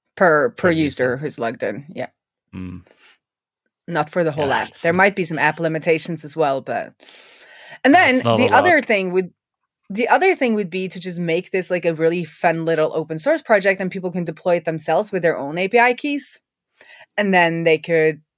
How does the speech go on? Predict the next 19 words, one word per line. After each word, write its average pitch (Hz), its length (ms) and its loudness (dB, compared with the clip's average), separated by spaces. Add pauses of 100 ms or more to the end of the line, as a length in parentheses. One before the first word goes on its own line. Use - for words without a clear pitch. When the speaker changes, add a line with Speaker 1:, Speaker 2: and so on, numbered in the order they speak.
(540)
Speaker 1:
spin - 320 -2
it 156 100 0
up 160 260 2 (120)
and 147 360 -2 (960)
kinda 165 220 -4
unfollow 147 640 -2 (160)
people 147 280 -6
and 135 160 -4
do 147 100 -6
whatever 139 300 0
they 131 120 2
want, 135 420 -2
but 131 360 2 (720)
just 160 240 -2
from 147 220 -4
their 131 160 2
dev 139 200 0
environment. 95 680 -6 (1200)
Speaker 2:
Hmm. 107 360 -4